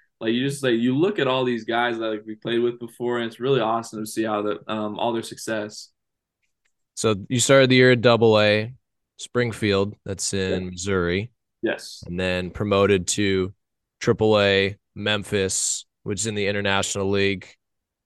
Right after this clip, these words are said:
Speaker 2: So three starts in double A, two and oh record, one point four five E R A, eighteen and two thirds innings. And you spent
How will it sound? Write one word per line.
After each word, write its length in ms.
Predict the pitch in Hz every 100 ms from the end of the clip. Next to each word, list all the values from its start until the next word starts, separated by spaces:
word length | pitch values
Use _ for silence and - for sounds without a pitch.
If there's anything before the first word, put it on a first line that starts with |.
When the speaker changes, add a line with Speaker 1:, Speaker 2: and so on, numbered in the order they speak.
| _ _
Speaker 2:
So 200 | - 107
three 260 | 90 127 135
starts 400 | - 135 123 -
in 80 | 120
double 360 | 117 113 113
A, 360 | 113 110 110 110 _ _ _ _ _ _ -
two 160 | - 127
and 80 | 120
oh 60 |
record, 380 | 117 110 107 107
one 160 | 107 107
point 260 | 113 101
four 220 | - 104
five 320 | 98 104 101 92
E 120 | 101
R 180 | 98 95
A, 40 | 95
eighteen 500 | 92 95 95 101 92
and 100 | 90
two 180 | 101
thirds 320 | 95 98 92 98
innings. 580 | 95 92 90 - - - _ _ _ _ -
And 160 | 98
you 80 | 107
spent 440 | 107 - 117 107